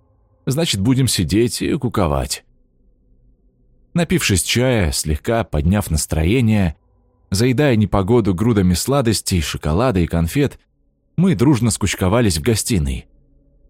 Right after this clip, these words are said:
Никому не хотелось разбредаться по спальням. К тому же в доме невыносимо холодно. Разве это нормально для лета? Наташка снова вернулась на кухню и занялась готовкой, утащив Ингу и Светку в помощь.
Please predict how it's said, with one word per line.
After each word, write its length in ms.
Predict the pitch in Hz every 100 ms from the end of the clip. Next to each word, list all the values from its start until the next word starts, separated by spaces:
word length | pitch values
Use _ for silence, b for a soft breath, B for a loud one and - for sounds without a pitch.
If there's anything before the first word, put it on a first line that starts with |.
| -
Никому 300 | 185 208 165
не 80 | 87
хотелось 520 | 85 104 117 92 -
разбредаться 600 | 90 80 104 104 104 -
по 100 | 85
спальням. 540 | - - 76 71 60 - _ _ _ _ _ _ -
К 80 |
тому 220 | - 156 120
же 100 | 95
в 60 |
доме 320 | 80 120 104
невыносимо 560 | 76 78 90 87 143 123
холодно. 600 | - 123 76 64 65 - - _ _ _ _ -
Разве 300 | 113 92 113
это 100 | 110
нормально 420 | 104 98 151 175
для 160 | 85 98
лета? 380 | 82 67 67 - _ _ _ _ _ _ _ _ _
Наташка 420 | 185 180 131 - 95
снова 340 | - 131 107
вернулась 520 | 85 87 107 98 82
на 140 | 85 80
кухню 540 | 151 - 110 92 73 _ _
и 80 | -
занялась 440 | 131 113 98 113 92
готовкой, 680 | 117 - 78 - 64 - _ _
утащив 500 | 92 113 98 113 -
Ингу 300 | 151 120 107
и 60 | 92
Светку 420 | - 95 95 78
в 100 | -
помощь. 460 | 107 71 64 -